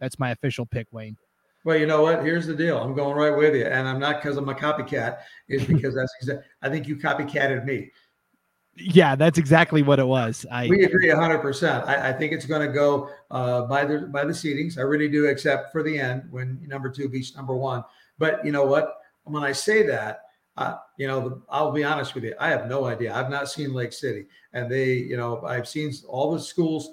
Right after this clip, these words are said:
Speaker 2: in the Treasure Valley, have not seen Lake City. So I've gotta hold my water a little bit and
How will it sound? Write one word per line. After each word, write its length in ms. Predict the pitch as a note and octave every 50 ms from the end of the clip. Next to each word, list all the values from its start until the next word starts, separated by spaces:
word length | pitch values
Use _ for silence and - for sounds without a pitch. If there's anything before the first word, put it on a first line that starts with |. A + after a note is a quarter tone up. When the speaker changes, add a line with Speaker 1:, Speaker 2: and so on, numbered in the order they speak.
| - _ _ _
Speaker 2:
in 140 | - D3 B2
the 80 | A#2 A2
Treasure 320 | - F3+ F3 F3+ D#3 C#3
Valley, 240 | C#3+ C#3 C3+ B2+ A2 G#2+
have 160 | A2+ A#2 A#2
not 200 | B2+ C3+ D3 C#3+
seen 200 | - D#3 D3 C#3
Lake 220 | C#3 C3+ C3+ B2+
City. 320 | - - D3 C3+ A#2+ A2 G2+ - _ - - _ _
So 240 | - - D3 C3 B2 A#2
I've 160 | A2+ A2+ -
gotta 180 | - C3+ B2+ B2+
hold 400 | B2+ D#3 D3+ D3+ D3+ C#3+ - - - _ _ _ _ _ - G3+
my 100 | - B2
water 360 | B2 C3 C#3+ D3 C#3+ C#3 C3
a 80 | C3 C#3+
little 200 | D3+ D3+ C#3 C3
bit 280 | A#2 B2 B2 A#2+ - - - - -
and 300 | B2 A2+ A2 G#2+ G#2+